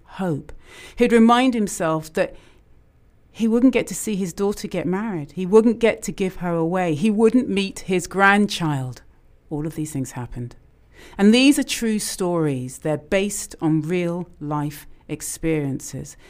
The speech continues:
You can go to the, uh, to, to YouTube. You can see them being interviewed. They really happened. But they're here to be able to share with us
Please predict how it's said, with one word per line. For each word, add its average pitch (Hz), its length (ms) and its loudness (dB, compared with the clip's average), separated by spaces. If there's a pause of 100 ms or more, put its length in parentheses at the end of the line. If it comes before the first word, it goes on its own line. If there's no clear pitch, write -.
(300)
You 180 160 -2
can 170 440 0
go 190 200 2
to 202 280 0 (120)
the, 170 280 -2
uh, 160 280 0 (180)
to, 175 240 -2
to 170 160 -10
YouTube. 175 480 -2
You 170 100 0
can 160 220 2
see 226 340 2
them 190 380 2
being 180 220 2
interviewed. 202 920 -2
They 208 240 2
really 208 340 0
happened. 175 580 -2 (240)
But - 160 -14
they're 185 140 -2
here 180 520 -4
to 160 220 -10
be 185 180 -10
able 180 400 -4
to - 140 -10
share 190 560 -2 (320)
with 185 320 4
us - 420 -6